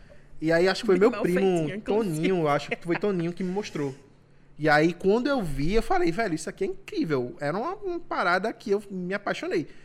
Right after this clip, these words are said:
Speaker 1: E aí eu li o livro e aí comecei a ler. E aí tem a parte que começa a perder o anel, o anel vai pra lá, vai
Speaker 2: Você
Speaker 1: pra
Speaker 2: se
Speaker 1: cá.
Speaker 2: perde igual,
Speaker 1: E
Speaker 2: né?
Speaker 1: aí eu fico, "Mano, o que é que vai acontecer, velho?"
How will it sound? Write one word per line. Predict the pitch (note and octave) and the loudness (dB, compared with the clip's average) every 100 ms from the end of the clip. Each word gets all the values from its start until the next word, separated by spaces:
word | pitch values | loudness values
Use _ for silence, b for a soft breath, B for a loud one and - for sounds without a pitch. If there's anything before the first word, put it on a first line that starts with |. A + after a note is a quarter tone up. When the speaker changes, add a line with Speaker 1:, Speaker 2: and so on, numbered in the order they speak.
| B | B
Speaker 1:
E | - | -10
aí | A#2+ | -6
eu | C3 C3+ | -4 -2
li | C3+ D#3+ | 0 0
o | G#3+ | 2
livro | D#3 D#3+ F#3+ | 2 2 2
e | |
aí | F#3+ | 2
comecei | G#3+ A3+ A3+ B3 | 4 2 4 4
a | A#3 | 4
ler. | E3 D3+ G#3 B B B B - | 6 4 4 B B B B 0
E | |
aí | E3+ F#3 | 2 2
tem | A3+ | 0
a | A#3+ | 0
parte | A#3 G3 - | 0 0 -2
que | |
começa | F3 F3+ D#3+ - | -4 -2 0 -4
a | |
perder | - E3+ D#3+ E3+ | -2 0 2 4
o | E3+ | 4
anel, | D#3 C3+ C#3+ D#3+ | 4 2 2 4
o | D#3 D3+ D3+ | 4 4 2
anel | D#3 D#3+ | 2 2
vai | E3 | 0
pra | D#3+ D3 | 2 4
lá, | B2+ C#3+ | 4 2
vai | |
Speaker 2:
Você | D#3 | 2
Speaker 1:
pra | E3 | 2
Speaker 2:
se | C#3+ | 2
Speaker 1:
cá. | C3+ D#3 | 2 2
Speaker 2:
perde | G#3+ | 2
igual, | A3 G#3+ F#3 | -4 -8 2
Speaker 1:
E | |
Speaker 2:
né? | F#3 | 6
Speaker 1:
aí | |
eu | G#3 | 6
fico, | G#3+ G#3+ F#3 D3 B - | 6 0 0 -2 B -10
"Mano, | E3 E3+ | -2 -2
o | E3 | 0
que | |
é | F#3+ | -2
que | A3+ | 2
vai | G#3 | 2
acontecer, | G#3 F#3+ G#3 G#3 C#3 | 4 2 0 -2 -6
velho?" | B2+ C3 B2+ | -2 -2 -2